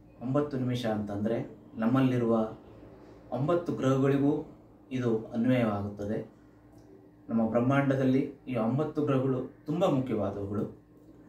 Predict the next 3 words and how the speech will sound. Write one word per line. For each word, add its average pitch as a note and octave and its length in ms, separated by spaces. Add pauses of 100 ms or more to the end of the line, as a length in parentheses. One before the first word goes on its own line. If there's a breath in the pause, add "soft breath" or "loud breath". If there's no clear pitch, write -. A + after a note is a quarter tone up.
(140)
ಅದರಲ್ಲಿ B2 540 (400)
ಸೂರ್ಯ D3+ 460 (600)
ಅಧಿಪತಿಯಾಗಿದ್ದು, A#2+ 1120